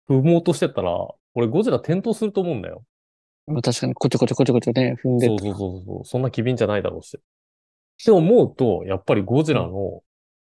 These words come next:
Speaker 2: うん。
Speaker 1: もう近くにバーって行って、
Speaker 2: うん。はい。
Speaker 1: うん。で、ゴジラの近くのなんかなんか、ちょっと横とかにいた方が、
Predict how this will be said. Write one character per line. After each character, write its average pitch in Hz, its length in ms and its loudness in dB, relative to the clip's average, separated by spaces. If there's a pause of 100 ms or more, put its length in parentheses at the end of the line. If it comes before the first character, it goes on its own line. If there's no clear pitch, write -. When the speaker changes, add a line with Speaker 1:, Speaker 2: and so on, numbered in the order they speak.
(100)
Speaker 2:
う 120 40 -6
ん。 - 40 -2
Speaker 1:
も 107 60 -4
う - 40 -10
近 131 320 0
く 104 100 -4
に 85 120 -6
バ 127 240 -2
ー - 20 0
っ - 160 -8
て 104 100 -8
行 95 120 -8
っ - 20 -20 (160)
て、 - 320 0 (400)
Speaker 2:
う 135 60 -4
ん。 127 60 -2
は 123 100 -4
い。 135 80 -12 (280)
Speaker 1:
う 113 60 -8 (280)
ん。 147 120 -12
で、 165 100 -2
ゴ 160 200 0
ジ 160 200 -2
ラ 147 180 0
の 139 280 -2
近 - 280 -2
く 139 160 -4
の 117 140 -2
な 117 100 -4
ん - 20 -4
か 107 100 -10 (380)
な 127 140 -8
ん 101 40 -4
か、 90 260 -8
ち - 80 -10
ょ - 20 -2
っ - 20 -2
と 104 100 -2
横 104 300 0
と 123 100 -2
か 98 80 -4
に 87 100 -6
い 85 40 -10
た 104 80 -4
方 95 160 -6
が、 82 260 -8